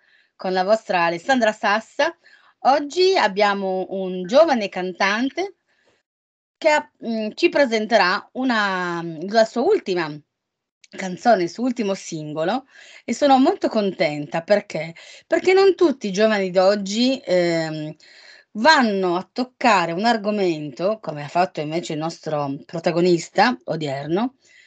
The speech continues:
un argomento, mm, che ha fatto tanto riflettere, tanto pensare, che ha diviso soprattutto per una vita intera popolazioni. Ma non voglio dirvi di più. Diamo il benvenuto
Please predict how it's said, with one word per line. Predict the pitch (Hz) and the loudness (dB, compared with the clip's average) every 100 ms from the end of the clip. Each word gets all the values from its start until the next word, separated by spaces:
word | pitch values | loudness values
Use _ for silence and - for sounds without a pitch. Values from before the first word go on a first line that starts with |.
| _ - _ _ - | _ -20 _ _ -6
un | 226 240 | 2 4
argomento, | 247 269 285 330 339 247 226 196 175 | 6 6 6 4 2 4 6 6 2
mm, | 170 170 175 | -2 -6 -8
che | - | -10
ha | |
fatto | 190 196 - | -6 -6 -2
tanto | 208 202 196 | -2 0 -2
riflettere, | 180 - 220 - 151 147 | -2 4 4 4 -10 -10
tanto | - 180 185 | -8 -6 -6
pensare, | 175 175 170 214 233 233 | -4 -4 0 2 4 2
che | - 156 151 _ - - _ _ _ - | -2 -10 -10 _ -20 -20 _ _ _ -2
ha | 226 | 0
diviso | 214 240 277 214 156 156 151 190 | 2 0 0 -4 -6 -8 -10 -18
soprattutto | - - 180 180 170 _ _ _ 165 143 _ 160 | -20 -8 -6 -6 -10 _ _ _ -14 -14 _ -10
per | - 180 | -4 -2
una | 175 185 | 0 -2
vita | 190 247 202 | 0 0 0
intera | 185 175 175 165 170 190 196 _ _ _ _ | -2 -2 2 4 4 0 -4 _ _ _ _
popolazioni. | - 190 190 170 - - 147 139 139 143 - _ _ | -12 0 2 2 -2 -12 -10 -10 -12 -12 -16 _ _
Ma | - 240 | -2 2
non | 262 | 4
voglio | 277 269 | 2 2
dirvi | 208 185 170 | 2 2 0
di | 165 | -2
più. | 139 127 135 _ _ _ _ _ - _ _ | -6 -8 -10 _ _ _ _ _ -20 _ _
Diamo | 233 240 214 180 | 2 4 4 -2
il | - 202 | -2 -2
benvenuto | 196 208 214 214 269 | 0 0 0 -2 -2